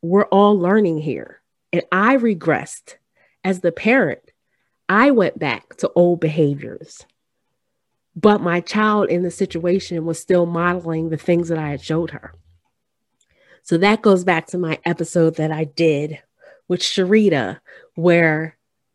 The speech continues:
our kids are not do as I say, not as I do. It's really about modeling that behavior. And that was that confirmation right there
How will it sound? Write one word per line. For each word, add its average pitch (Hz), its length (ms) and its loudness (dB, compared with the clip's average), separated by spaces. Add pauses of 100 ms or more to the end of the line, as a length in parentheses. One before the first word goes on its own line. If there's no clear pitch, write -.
(200)
our 165 160 -2
kids 190 720 2 (140)
are 165 100 0
not 175 400 0 (1400)
do 185 220 4
as 180 120 0
I 165 180 2
say, 165 580 2
not 165 260 -2
as 160 140 -6
I 147 160 -2
do. 143 460 0 (680)
It's 160 200 -6
really 175 320 2
about 160 400 -2
modeling 165 680 -2
that 143 280 -4
behavior. 160 760 -2 (720)
And 165 180 2
that 180 240 2
was 196 140 -4
that 170 240 0
confirmation 170 840 0
right 135 300 -2
there 165 500 0